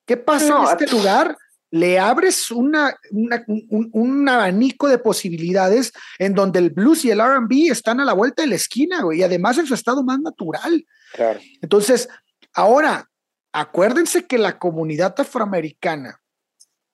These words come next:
Speaker 1: y más los músicos, y todavía hoy en día, son muy estrafalarios.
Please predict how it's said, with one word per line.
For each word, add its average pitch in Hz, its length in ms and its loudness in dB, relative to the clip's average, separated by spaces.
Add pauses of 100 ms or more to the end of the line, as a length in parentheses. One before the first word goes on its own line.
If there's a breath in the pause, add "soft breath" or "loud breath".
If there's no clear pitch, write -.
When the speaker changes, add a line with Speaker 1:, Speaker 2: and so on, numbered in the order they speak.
(140)
Speaker 1:
y 156 160 -6
más 170 280 -2
los 214 280 -2
músicos, 185 800 -4 (160)
y 160 200 -4
todavía 269 680 2
hoy 269 220 4
en 190 160 0
día, 165 440 -4 (120)
son 196 300 -2
muy 202 140 4
estrafalarios. 269 960 0